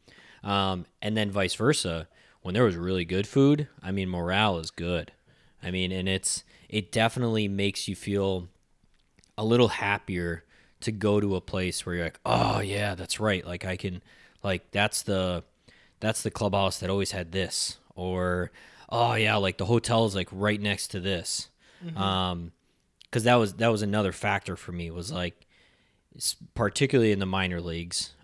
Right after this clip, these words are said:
Speaker 1: um, was there a good place to, like, go get breakfast, like,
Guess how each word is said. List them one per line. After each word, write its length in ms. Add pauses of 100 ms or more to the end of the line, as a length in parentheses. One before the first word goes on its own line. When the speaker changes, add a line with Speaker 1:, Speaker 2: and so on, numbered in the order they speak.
Speaker 1:
um, 600 (140)
was 180
there 100
a 80
good 340
place 360
to, 100
like, 180
go 160
get 160
breakfast, 720 (640)
like, 220